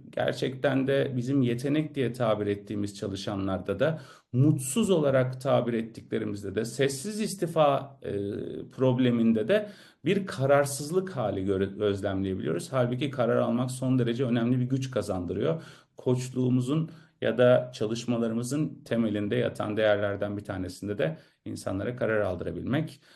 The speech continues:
Son olarak da koçluğu da tüm gelişim faaliyetlerinde ilerleme için yaptığımızı biliyoruz. O yüzden de bu faaliyetleri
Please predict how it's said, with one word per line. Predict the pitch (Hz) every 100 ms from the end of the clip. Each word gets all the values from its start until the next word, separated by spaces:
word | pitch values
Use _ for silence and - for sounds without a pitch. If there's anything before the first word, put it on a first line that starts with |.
| _
Son | - - 156
olarak | 127 104 95 95
da | 110 82 - - -
koçluğu | 117 120 127 104
da | 92 123 127
tüm | - 120
gelişim | 113 98 - 101
faaliyetlerinde | - 92 90 87 - 87 85 131 151 -
ilerleme | 113 107 107 107 95
için | - 135 139 - -
yaptığımızı | 95 95 104 90 85 87 -
biliyoruz. | 151 143 131 131 - - - - _
O | 147
yüzden | 127 113 107 104
de | 131 135
bu | 147
faaliyetleri | - 127 104 98 95 - 120 156